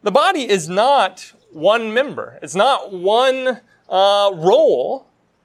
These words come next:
God designed it to be many different roles, many different parts with many different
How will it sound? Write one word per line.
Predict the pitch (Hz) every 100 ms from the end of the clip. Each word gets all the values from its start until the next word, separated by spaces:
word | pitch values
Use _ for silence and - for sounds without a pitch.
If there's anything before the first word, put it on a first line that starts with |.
| _ -
God | 202 277
designed | 233 202 151 233 349 240
it | 160 214 196
to | 214 226 240
be | 202 233
many | 262 269
different | 170 247 330 262 196
roles, | 175 143 135 135 143
many | 233 240
different | 160 175 269 269 226 175
parts | - 151 139 139 -
with | 165
many | 170 233 226
different | 160 233 208 175 165